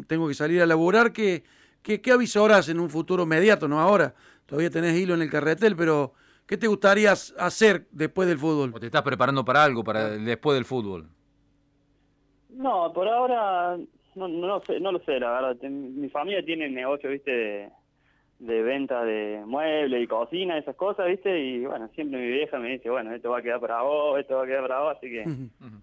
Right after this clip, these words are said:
Speaker 3: me hincha con eso, pero bueno, no sé, la verdad que me gusta, no sé si seguiré li-, ligado al fútbol. Sé que como técnico no, porque no,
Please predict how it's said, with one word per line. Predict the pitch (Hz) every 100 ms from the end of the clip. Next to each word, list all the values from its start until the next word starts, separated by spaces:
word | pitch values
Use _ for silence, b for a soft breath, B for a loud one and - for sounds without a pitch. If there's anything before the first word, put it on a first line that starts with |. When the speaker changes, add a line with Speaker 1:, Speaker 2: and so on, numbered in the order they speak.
| _
Speaker 3:
me | - 123
hincha | 143 143 139 139 139
con | - 127
eso, | 147 175
pero | 143 127 131
bueno, | 160 143
no | 180
sé, | 233 160
la | 113
verdad | 120 135
que | 135
me |
gusta, | 127 160 165 156 143
no | 147
sé | 143
si | 135
seguiré | 120 120 131 139
li-, | 131 127
ligado | 123 135 131
al |
fútbol. | 131 165 170 170 170 _ _ _ _ _ _
Sé | 143
que | 135 113
como | 120 113 110
técnico | 104 147 135 120
no, | 139 135
porque | 120 113
no, | 117 104 -